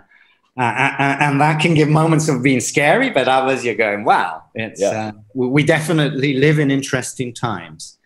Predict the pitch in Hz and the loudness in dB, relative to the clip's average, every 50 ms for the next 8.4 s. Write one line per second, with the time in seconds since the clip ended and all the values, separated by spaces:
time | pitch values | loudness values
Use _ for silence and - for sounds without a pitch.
0 | _ _ - 127 131 123 117 110 - 143 120 104 - - 143 127 117 110 110 127 | _ _ -4 -2 -2 -2 -2 -2 -4 -4 -6 -6 -4 -4 -4 -4 -2 -4 -2 -2
1 | 139 131 113 - - - 139 135 131 135 135 131 117 - - - - - - _ | -2 -2 -2 -4 -4 -2 -2 -2 -2 -2 -4 -4 -6 -8 -10 -12 -12 -14 -18 _
2 | _ _ _ _ _ _ _ _ - - 151 127 - 185 240 - - - - 131 | _ _ _ _ _ _ _ _ -4 -2 -2 0 2 2 0 0 -2 -2 -2 0
3 | 127 120 - 127 117 - - 113 - - - 127 120 120 120 117 117 - - _ | 0 -2 -2 -4 -4 -4 -6 -8 -8 -6 -4 -2 -2 0 -2 -2 -6 -8 -14 _
4 | _ 143 139 139 139 131 127 - - 143 131 127 127 123 - 147 143 135 - - | _ -6 -6 -4 -4 -6 -6 -2 0 0 0 0 0 -2 -2 -2 -2 0 -2 -4
5 | 131 110 123 123 113 117 - - 120 120 120 101 104 113 113 101 113 113 117 113 | -4 -4 -4 -4 -4 -4 -6 -6 -4 -4 -4 -6 -6 -8 -6 -4 -4 -4 -4 -4
6 | - - - 90 85 82 - _ _ _ _ _ _ _ _ _ - - 98 87 | -8 -10 -12 -12 -14 -16 -20 _ _ _ _ _ _ _ _ _ -16 -14 -14 -14
7 | 80 - - 65 - _ _ _ _ _ _ 113 110 104 - - 104 87 - - | -14 -18 -20 -20 -20 _ _ _ _ _ _ -6 -6 -6 -8 -10 -12 -14 -10 -6
8 | 87 92 85 82 - - _ | -4 -4 -4 -4 -8 -12 _